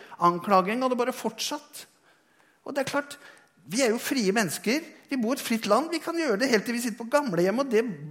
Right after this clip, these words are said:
gjorde de altså. De hadde jo hatt et pytonliv med masse depresjoner og tusenvis av kranglinger. Men det finnes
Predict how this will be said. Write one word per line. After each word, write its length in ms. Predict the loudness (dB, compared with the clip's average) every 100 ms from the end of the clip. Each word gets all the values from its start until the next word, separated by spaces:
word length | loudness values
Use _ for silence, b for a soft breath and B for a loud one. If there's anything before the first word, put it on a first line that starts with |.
| -6
gjorde 300 | -2 -2 -2
de 140 | -6 -8
altså. 240 | -8 -10 -12 B B B B B
De 80 | -4
hadde 180 | -2 -2
jo 60 | -4
hatt 120 | -6
et 140 | -8 -14
pytonliv 840 | -14 -14 -8 -6 -6 -6 -10 -14 b b b -10
med 160 | -6 -6
masse 260 | -6 -6 -6
depresjoner 680 | -6 -8 -6 -6 -6 -8 -6
og 140 | -6 -8 -20 _ _ _ _ -14
tusenvis 640 | -12 -12 -12 -12 -10 -10
av 80 | -10
kranglinger. 540 | -8 -8 -8 -8 -10 -12 -18 _ _ b b b b b b b b b b b _ _ _ _ _ _
Men 140 | -14
det 80 | -14
finnes 400 | -12 -10 -10 -10